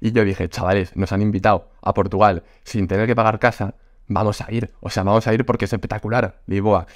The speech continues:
Y bueno, fue un viaje soñado, tío. Yo te lo juro que estaba en una nube, eh, yo no sabía de verdad que iba a ser tan bonito como, como fue. O sea, yo me lo esperaba súper espectacular, pero es que fue incluso mejor, tío.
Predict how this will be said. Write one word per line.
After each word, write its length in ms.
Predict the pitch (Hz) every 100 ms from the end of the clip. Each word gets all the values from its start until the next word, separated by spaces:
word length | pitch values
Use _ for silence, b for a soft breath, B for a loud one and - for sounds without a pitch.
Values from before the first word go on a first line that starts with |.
| B
Y 60 | 123
bueno, 220 | 117 101
fue 160 | -
un 60 | 123
viaje 220 | 120 113
soñado, 360 | 120 95 87 82
tío. 200 | 87 82
Yo 140 | 101
te 80 | 107
lo 80 | 117
juro 260 | - 113
que 60 | 101
estaba 220 | 95 101
en 80 | 104
una 140 | 95
nube, 340 | 95 110 131 147 b b -
eh, 960 | 104 98 95 95 92 90 90 90 90 98 - -
yo 200 | 110 117
no 120 | 123
sabía 680 | - - 113 120 117 104 98 b b _
de 80 | 113
verdad 460 | 110 101 113 104 - _ _ -
que 100 | 127
iba 80 |
a 20 | 120
ser 180 | 127
tan 220 | 117 135 143
bonito 320 | 131 131 123
como, 600 | 120 110 104 101 95 -
como 240 | - 113 95
fue. 160 | 120
O 40 | 131
sea, 140 | 113
yo 120 | 117
me 60 | 170
lo 60 |
esperaba 400 | 175 165 143 180 202 b -
súper 500 | - 123 113 113 104
espectacular, 640 | 101 - 107 113 120 - -
pero 120 | 123
es 40 |
que 80 | 143
fue 260 | 151 175 185
incluso 340 | 139 135 147 165
mejor, 300 | 113 107 -
tío. 240 | 98 80